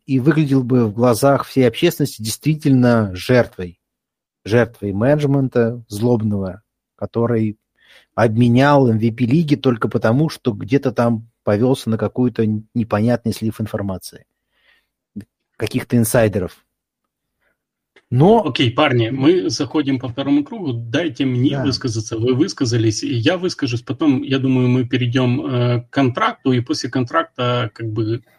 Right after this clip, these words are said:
Speaker 2: каждый тоже скажет, э, какие-то свои заключительные. Э, слушайте, вот я влез,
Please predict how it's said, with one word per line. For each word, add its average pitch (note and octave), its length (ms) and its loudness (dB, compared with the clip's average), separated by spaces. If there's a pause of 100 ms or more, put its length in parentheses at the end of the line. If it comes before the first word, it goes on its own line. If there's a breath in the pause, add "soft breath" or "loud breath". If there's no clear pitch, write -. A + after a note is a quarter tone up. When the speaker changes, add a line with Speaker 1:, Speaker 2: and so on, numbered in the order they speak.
(120)
Speaker 2:
каждый A#2 520 0
тоже A2+ 400 -4
скажет, A#2 420 -4 (640 loud breath)
э, A2+ 300 0
какие-то A2+ 480 2
свои A#2+ 260 2
заключительные. A2 880 2 (380 loud breath)
Э, B2+ 320 2
слушайте, C3+ 460 0
вот B2 240 0 (120)
я B2+ 300 2
влез, D#3 500 0